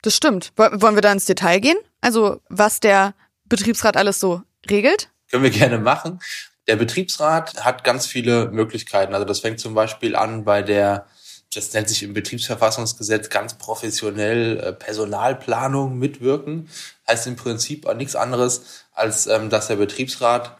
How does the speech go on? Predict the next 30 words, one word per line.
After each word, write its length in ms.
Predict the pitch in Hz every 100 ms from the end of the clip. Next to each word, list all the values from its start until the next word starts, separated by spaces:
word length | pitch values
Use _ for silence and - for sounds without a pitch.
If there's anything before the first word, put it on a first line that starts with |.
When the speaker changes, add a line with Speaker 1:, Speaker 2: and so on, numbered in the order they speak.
| _ _
Speaker 2:
Einfluss 400 | - 113 113 120
darauf 340 | - 104 104 -
nehmen 240 | 110 104
kann 400 | 101 104 101 101 - _
und 180 | - 104
mitarbeiten 520 | - 107 104 104 104
kann, 460 | 104 104 101 101 101
ähm, 220 | 104 104 98
was, 280 | 101 101 -
äh, 120 | -
zum 180 | - 98
Beispiel 280 | 101 -
so 120 | 101 104
Ausbildungsplätze 760 | 104 - 107 - 104 - 82
angeht. 400 | 80 87 - -
Ja, 160 | 87 82
dass 300 | 90 - -
zum 160 | -
Beispiel 240 | 90 _ 104
mehr 260 | 104 107
ausgebildet 640 | 76 104 - 101 104 104 98
wird, 220 | 101 104
dass 160 | 95 -
Ausbildungsplätze 680 | 104 - 104 101 117 117 135
festgeschrieben 760 | - 123 120 - - 110 107
werden, 360 | 107 107 107 110 - - - -
aber 300 | - 113 113
auch 160 | 113 -
letztendlich, 640 | 113 - 113 110 113 -
dass, 280 | 110 -